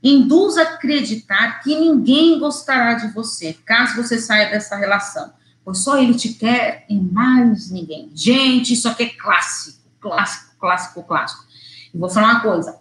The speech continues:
as pessoas que saem do relacionamento abusivo, a maioria delas acha que não vai nunca ser merecedora de um relacionamento.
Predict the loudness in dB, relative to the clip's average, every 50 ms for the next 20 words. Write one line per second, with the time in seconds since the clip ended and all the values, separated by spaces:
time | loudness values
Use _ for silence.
0 | _ -10 -4 0 2 2 2 2 0 0 0 0 0 0 0 0 0 0 0 -2
1 | -2 0 0 0 2 2 2 2 2 2 0 0 -2 -4 -4 -6 -10 -12 -14 -12
2 | -10 -8 -8 -6 -2 0 2 4 4 4 4 2 2 2 2 0 0 0 0 0
3 | 2 2 0 0 0 -2 -2 -4 -2 0 0 0 0 0 0 0 0 -2 -4 -2
4 | -2 0 0 -2 -2 0 0 2 2 0 0 2 4 4 4 4 2 -2 -8 -10
5 | -8 -8 -6 -6 -6 -6 -6 -6 -8 -8 -4 -2 -2 -2 -2 -4 -8 -10 -10 -10
6 | -10 -6 -4 -4 -4 -4 -4 -4 -4 -2 -2 -2 -2 -4 -4 -6 -8 -12 -14 -18
7 | -18